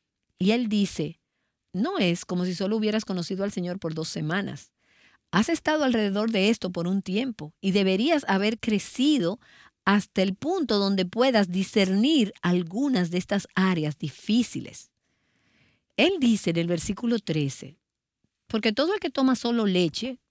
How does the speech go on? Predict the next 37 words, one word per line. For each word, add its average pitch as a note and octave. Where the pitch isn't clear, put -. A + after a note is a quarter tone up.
leche E3+
espiritual, F#3+
y G#3
no G#3
tiene B3
nada A3+
de F#3+
malo, E3
pero G3+
si G#3
eso A3
es -
todo G#3+
lo A#3
que D4+
comes, B3+
no G3+
tienes G3+
la D#3+
habilidad. E3
Todo E4
el G#4
que F4
toma C#4+
solo C4
leche F#3
no G#3+
está C#4
acostumbrado G#3+
a F#3
la F3+
palabra F#3
de B3+
justicia G#3+
porque G3
es G3
niño". F#3